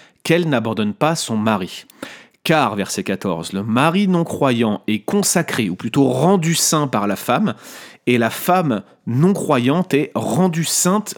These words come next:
par le frère. Autrement, vos enfants seraient impurs. Or, ils sont saints. Mais si le non-croyant veut se séparer, qu'il se sépare. Le frère ou la sœur n'est pas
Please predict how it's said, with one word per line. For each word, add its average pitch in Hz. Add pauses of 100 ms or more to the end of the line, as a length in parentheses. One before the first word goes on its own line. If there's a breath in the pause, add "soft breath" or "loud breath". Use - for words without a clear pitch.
par 143
le 135
frère. 131 (320 loud breath)
Autrement, 139 (220 loud breath)
vos 123
enfants 190
seraient -
impurs. 101
Or, 175
ils 131
sont 208
saints. 160 (600 soft breath)
Mais 117
si -
le 165
non-croyant 170
veut 123
se 110
séparer, 131 (340 loud breath)
qu'il 170
se 139
sépare. 160
Le 110
frère 160
ou 120
la 113
sœur 160
n'est 110
pas -